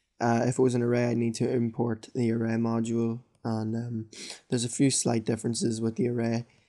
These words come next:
but lists are, uh, pretty much, they're pretty similar. So here's our list, and we can, uh, print specific parts of our list. So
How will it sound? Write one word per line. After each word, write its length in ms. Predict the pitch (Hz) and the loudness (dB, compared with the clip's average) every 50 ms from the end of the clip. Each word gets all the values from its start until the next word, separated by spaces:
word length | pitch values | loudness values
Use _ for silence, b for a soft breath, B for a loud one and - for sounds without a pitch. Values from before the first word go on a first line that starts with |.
| b b - | b b -2
but 180 | 127 123 120 | 0 0 2
lists 440 | - 123 117 117 113 - - - - | 2 2 2 2 0 -2 -4 -2 -2
are, 200 | 120 117 113 113 | 0 0 0 0
uh, 180 | 113 110 110 107 - - _ _ _ _ _ _ _ _ - | -2 -4 -4 -6 -8 -12 _ _ _ _ _ _ _ _ -6
pretty 180 | - 123 - 110 | -4 -2 -2 -2
much, 440 | 110 120 113 - - - - - _ - | -4 -6 -8 -10 -14 -18 -20 -18 _ -6
they're 100 | 117 110 | -6 -4
pretty 260 | - - 123 113 107 | -4 -2 -2 -2 -2
similar. 360 | - - 117 113 117 113 113 - _ B B B B B B B B B B | -2 -2 -2 -4 -4 -4 -6 -10 _ B B B B B B B B B B
So 140 | B - 160 | B 2 6
here's 180 | 170 175 175 170 | 6 8 8 8
our 80 | 147 | 8
list, 360 | 127 127 135 156 156 - - - | 8 8 8 6 6 2 -2 -2
and 380 | 123 123 120 120 123 120 113 113 | 0 2 2 4 2 2 2 4
we 140 | 131 131 127 | 4 4 4
can, 300 | - - 135 131 120 120 | 4 2 0 0 0 2
uh, 340 | 120 117 113 113 117 117 110 110 - - - - - | 2 0 0 0 -2 -2 -6 -8 -10 -12 -12 -12 -6
print 360 | - 143 131 131 131 - - - | -2 0 0 0 0 -4 -6 -8
specific 540 | - - - 117 117 - 120 120 120 117 - | -6 -6 -4 -2 -2 0 0 0 0 -2 -2
parts 260 | - 120 120 113 - | -2 -2 -2 0 0
of 100 | 127 135 | 0 2
our 100 | 143 143 | 4 4
list. 360 | 143 151 156 156 - - - | 4 2 0 -2 -4 -8 -6
So 300 | - - 120 120 123 135 | -2 0 2 2 0 0